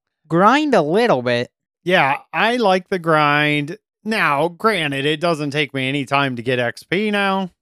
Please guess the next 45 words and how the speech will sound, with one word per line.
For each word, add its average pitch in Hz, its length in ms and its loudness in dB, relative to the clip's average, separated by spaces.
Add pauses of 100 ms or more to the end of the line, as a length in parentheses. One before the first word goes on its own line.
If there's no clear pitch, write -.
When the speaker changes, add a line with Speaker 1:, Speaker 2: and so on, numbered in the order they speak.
(280)
Speaker 2:
with 147 140 -4
Speaker 1:
Yeah. 131 100 2
Speaker 2:
the 110 60 -4
gold 156 220 -4
farm. 147 340 -2 (380)
Speaker 1:
But 185 120 -2
that's 175 460 -4 (260)
Speaker 2:
But 311 140 -4
still, 349 540 -2 (180)
I 277 160 0
started 277 540 -2
doing 233 340 2
this 147 160 2
Speaker 1:
Yes. 127 160 0
Speaker 2:
before 170 300 0
I 165 60 2
had 160 120 -2
the 143 60 -16
gold 151 280 -4
farm, 110 220 -4
by 98 200 -8
the 92 120 -12
way. 82 120 -16 (340)
Speaker 1:
I 151 100 4
made 214 220 -2
all 143 160 2
of 139 80 -2
my 165 400 -2
enchants 139 420 -8
and 135 100 -14
stuff - 240 -8
before 135 300 -4
having 127 320 -4
an 123 100 -6
auto 127 260 0
X 120 180 -8
P 135 120 -8
farm. 139 240 -6
I 139 140 -4
just 160 200 -4
traded 139 300 -2
with 135 120 -6
villagers 135 500 0
a 127 80 -6
ton. 131 280 -4